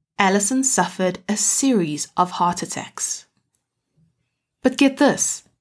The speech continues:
despite these devastating setbacks,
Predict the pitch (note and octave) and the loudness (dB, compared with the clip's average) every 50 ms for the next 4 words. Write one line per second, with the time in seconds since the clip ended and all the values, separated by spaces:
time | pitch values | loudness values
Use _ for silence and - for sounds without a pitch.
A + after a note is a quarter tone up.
0 | _ _ _ _ _ _ _ _ _ _ _ _ _ - B3 A3+ - - - - | _ _ _ _ _ _ _ _ _ _ _ _ _ -2 0 0 0 -2 -2 -2
1 | - C4+ B3+ D4+ C#4+ - - - G#3+ G3+ G3 - - G#3 G#3 G#3 G3 G3+ - - | -2 -2 -2 -2 -4 -4 -2 0 0 0 0 0 2 4 4 4 4 2 2 2
2 | G3 F#3 G3 - G3+ F#3 F3+ - F#3 F3+ F3+ - - - - - - - - - | 2 2 2 0 0 -2 0 -2 -2 -4 -4 -6 -8 -8 -8 -8 -10 -10 -10 -10
3 | - | -12